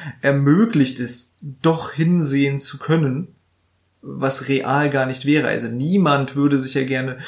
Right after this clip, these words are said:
in real, keine Ahnung, auch irgendein, ja, was weiß ich, Freddy Krueger-Film oder Halloween-Film oder sowas angucken. Ja,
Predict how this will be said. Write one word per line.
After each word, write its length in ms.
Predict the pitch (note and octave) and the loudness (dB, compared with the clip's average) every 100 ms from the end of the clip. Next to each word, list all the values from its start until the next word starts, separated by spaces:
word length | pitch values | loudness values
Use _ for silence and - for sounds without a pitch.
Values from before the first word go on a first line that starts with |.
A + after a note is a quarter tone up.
| - - | -16 -4
in 180 | D3 | -2
real, 560 | C#3 C#3+ C3 C3 D3+ D3+ | 2 2 4 4 4 2
keine 280 | D3 C3 B2+ | 0 -2 0
Ahnung, 260 | - C3+ B2+ | 0 -2 -2
auch 300 | B2 B2 - | -2 -4 -2
irgendein, 840 | C3 C3 C3+ C3+ B2+ B2 B2 B2 - _ _ _ _ _ _ _ A3 _ _ _ - _ _ E2+ | 0 0 -2 -4 -4 -2 -6 -8 -16 _ _ _ _ _ _ _ _ _ _ _ -20 _ _ -12
ja, 220 | F#2 F#2 | -8 -8
was 160 | - A2 | -8 -8
weiß 160 | G#2+ | -8
ich, 320 | - B2+ - _ F2+ | -8 -10 -14 _ -16
Freddy 340 | - C3+ C3 | -6 -4 -4
Krueger-Film 880 | C3 D3 D3+ C3 B2 - C3+ B2+ B2 | 0 4 6 6 2 0 -2 0 -2
oder 380 | A#2+ B2 A#2+ A#2+ - - - | -2 -2 -2 -4 -6 -12 -6
Halloween-Film 720 | C#3 D3 C#3+ B2+ - B2 A#2+ | 2 4 4 2 0 -2 0
oder 160 | A#2+ | 0
sowas 320 | A#2+ B2 B2 - | 2 2 -2 -2
angucken. 460 | B2+ B2+ C#3 - - _ _ _ | -8 -4 -6 -6 -14 _ _ _
Ja, 220 | C#3 E3 | -4 -4